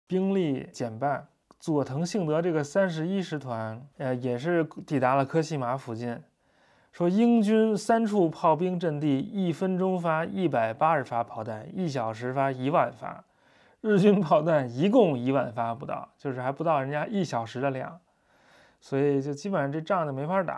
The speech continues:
了。而且英国还组织了大量的这个，他都不是带援了，他就是直接空投，空投大量的物资。等那个英帕尔战争结束的时候，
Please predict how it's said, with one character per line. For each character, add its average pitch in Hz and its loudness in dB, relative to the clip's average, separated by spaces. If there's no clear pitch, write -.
了。 - -18
而 180 -4
且 160 2
英 220 -2
国 180 4
还 175 0
组 135 -4
织 123 -4
了 147 2
大 165 0
量 160 0
的 135 -4
这 139 -4
个， 123 -6
他 208 0
都 220 2
不 208 0
是 202 -2
带 196 0
援 123 -2
了， 131 -6
他 175 -6
就 180 -2
是 165 -4
直 165 -8
接 196 2
空 196 -4
投， 139 -4
空 196 -4
投 160 0
大 170 2
量 151 4
的 151 2
物 151 0
资。 139 -2
等 139 2
那 196 0
个 185 4
英 202 0
帕 202 2
尔 156 6
战 160 0
争 202 0
结 165 -2
束 208 -2
的 156 2
时 127 0
候， 127 0